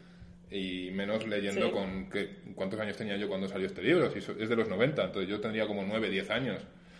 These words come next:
Speaker 1: Eh, el nivel de
Speaker 2: Igual y
Speaker 1: inglés en esa
Speaker 2: menos,
Speaker 1: época
Speaker 2: sí.
Speaker 1: era
Speaker 2: Claro.
Speaker 1: lamentable. Yo leo Hermione y es Hermione.
Speaker 2: Sí.
Speaker 1: Y decía Hermione, no Hermione.
Speaker 2: Ok.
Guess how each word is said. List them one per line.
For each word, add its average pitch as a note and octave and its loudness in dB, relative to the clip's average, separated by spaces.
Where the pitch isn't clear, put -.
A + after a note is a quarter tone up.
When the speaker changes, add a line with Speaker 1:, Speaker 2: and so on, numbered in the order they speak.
Speaker 1:
Eh, F2+ -4
el F2+ -6
nivel F#2+ 2
de - 4
Speaker 2:
Igual G3+ 6
y A#3 4
Speaker 1:
inglés A#2 8
en A2 4
esa G#2 2
Speaker 2:
menos, G#2 6
Speaker 1:
época D#3+ 0
Speaker 2:
sí. F3 -8
Speaker 1:
era F#2 0
Speaker 2:
Claro. A2 8
Speaker 1:
lamentable. G2 4
Yo F#2+ 0
leo G2+ 4
Hermione G#2 0
y F#2+ -2
es C3 -2
Hermione. F#2 -2
Speaker 2:
Sí. A#2 0
Speaker 1:
Y G#2+ 2
decía A#2+ 6
Hermione, A2 2
no A2 2
Hermione. G2 -2
Speaker 2:
Ok. G#3+ -2